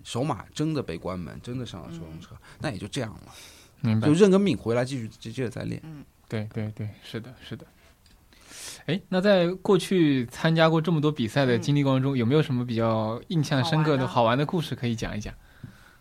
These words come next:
Speaker 2: 就我比较好玩的，其实不是那个半马、全马，就是我之前说我去年跑的那个越野赛。
Speaker 3: 嗯。张-，张家口那个。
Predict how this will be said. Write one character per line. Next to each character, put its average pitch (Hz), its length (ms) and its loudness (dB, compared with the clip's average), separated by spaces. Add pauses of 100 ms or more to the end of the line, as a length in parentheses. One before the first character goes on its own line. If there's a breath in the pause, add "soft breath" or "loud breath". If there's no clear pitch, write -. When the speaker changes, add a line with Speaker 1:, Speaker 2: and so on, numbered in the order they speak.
Speaker 2:
就 190 140 -8
我 175 160 -8
比 302 100 -8
较 240 120 -2
好 196 160 -6
玩 156 160 -8
的， 175 100 -10
其 180 100 -20
实 - 80 -10
不 185 180 -12
是 226 420 -8
那 180 120 -8
个 151 300 -12
半 226 160 -2
马、 - 160 -10
全 170 180 -12
马， 185 280 -10
就 - 120 -14
是 190 160 -10
我 165 140 -4
之 214 100 -14
前 170 160 -8
说 180 140 -10
我 151 80 -8
去 175 140 -14
年 175 120 -8
跑 175 180 -10
的 147 100 -14
那 165 120 -10
个 156 220 -12
越 - 80 -10
野 127 140 -2
赛。 220 160 -8
Speaker 3:
嗯。 - 20 -2
张-， - 0 -
张 127 120 0
家 127 140 0
口 120 160 -8
那 104 120 -8
个。 107 80 -10